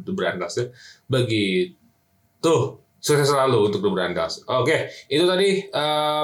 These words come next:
Minggu Libur Podcast Weekly Report untuk sebelas, eh, sebelas November, lima belas November dua ribu dua puluh satu. With your most electrifying and underrated music podcaster, Minggu Libur is here. Terima kasih banyak semuanya. Terima kasih banyak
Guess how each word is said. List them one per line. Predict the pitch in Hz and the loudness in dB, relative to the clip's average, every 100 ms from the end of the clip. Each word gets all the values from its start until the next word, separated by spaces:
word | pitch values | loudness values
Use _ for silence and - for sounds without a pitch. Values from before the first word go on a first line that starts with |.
| 156 | 0
Minggu | 151 151 | 2 2
Libur | 151 156 | 0 0
Podcast | 143 147 147 | 0 0 0
Weekly | 143 143 135 | 0 0 2
Report | 156 156 | 0 2
untuk | 139 139 147 | 0 0 -2
sebelas, | - 123 139 143 - - - - _ _ _ | -2 0 0 0 -4 -8 -20 -20 _ _ _
eh, | - 117 117 110 | -4 -2 2 0
sebelas | 120 127 127 104 | 2 0 2 0
November, | 113 104 90 85 95 | 0 -2 -4 -2 0
lima | 113 165 165 | 2 2 2
belas | 165 156 | 2 2
November | 151 160 208 196 | 2 2 2 2
dua | 156 139 | 2 2
ribu | 131 | 2
dua | 127 117 | 2 2
puluh | 110 | 0
satu. | 107 101 127 160 | 0 0 2 2
With | 139 113 | 2 2
your | 107 | 2
most | 123 120 | 2 0
electrifying | 107 110 107 - - 135 131 | -2 -2 -4 -4 -2 0 0
and | 120 107 | 0 0
underrated | 113 117 120 190 208 139 - - _ _ | 0 0 2 4 4 2 -2 -12 _ _
music | 143 139 151 147 | 0 0 0 0
podcaster, | 127 180 180 175 | 0 0 0 0
Minggu | 147 143 147 147 | 2 4 4 4
Libur | 139 139 | 4 4
is | 123 143 - | 4 2 2
here. | 113 208 185 - - _ _ | 2 4 2 -2 -10 _ _
Terima | - 170 180 175 | -2 2 4 2
kasih | 170 180 | 2 2
banyak | 170 180 190 180 - | 2 2 2 0 0
semuanya. | 151 156 156 160 156 120 - - | 0 2 2 2 0 0 -4 -2
Terima | 127 151 | 0 2
kasih | 135 139 | 2 2
banyak | 139 147 139 | 2 2 2